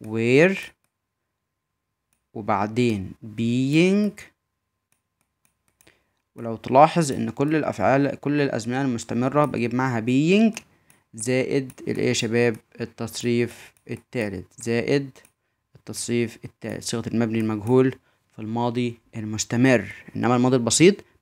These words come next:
مفيش being. تمام، فأنت تركز. تمام، بقول لك هنا while سلمى was swimming in the pool، بينما سلمى كانت تسبح في ال-، حمام السباحة، her aunt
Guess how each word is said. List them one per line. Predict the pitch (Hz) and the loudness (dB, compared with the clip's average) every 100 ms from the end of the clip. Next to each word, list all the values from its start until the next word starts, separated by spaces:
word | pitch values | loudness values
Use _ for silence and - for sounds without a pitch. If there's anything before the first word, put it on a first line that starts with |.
| - | -12
مفيش | 110 123 | -4 -4
being. | 113 131 117 92 - - _ _ _ | 0 -2 -2 -6 -10 -14 _ _ _
تمام، | - 127 147 - _ _ | -2 0 0 -4 _ _
فأنت | - - | -12 -8
تركز. | - 131 - - - - _ _ _ _ _ _ _ _ _ | 2 2 2 -8 -8 -10 _ _ _ _ _ _ _ _ _
تمام، | - 113 - | -14 -12 -12
بقول | 135 196 | 0 2
لك | 202 | 4
هنا | 202 208 - _ _ _ | 2 0 -2 _ _ _
while | 131 165 190 | 2 4 4
سلمى | 175 147 135 139 139 | 0 -2 -2 0 -2
was | 120 117 127 123 | -4 0 0 -2
swimming | - - 120 123 120 | -6 -4 -2 -2 -2
in | - 120 117 | -4 -4 -6
the | - | -8
pool، | 123 147 180 _ _ | -4 -4 -6 _ _
بينما | - 117 131 139 | -8 -4 -4 -4
سلمى | 113 120 123 131 | -4 -4 -4 -4
كانت | 127 117 117 - | -4 -4 -4 -4
تسبح | 120 113 101 | -6 -4 -6
في | - 120 117 107 | -4 -2 -2 -4
ال-، | 110 104 101 104 101 | -4 -4 -6 -8 -8
حمام | 107 113 | -8 -6
السباحة، | - 127 139 180 - - _ _ - | 0 2 4 4 2 -16 _ _ -6
her | 143 156 | -2 -2
aunt | - - 131 143 151 | -4 -6 -2 -2 -6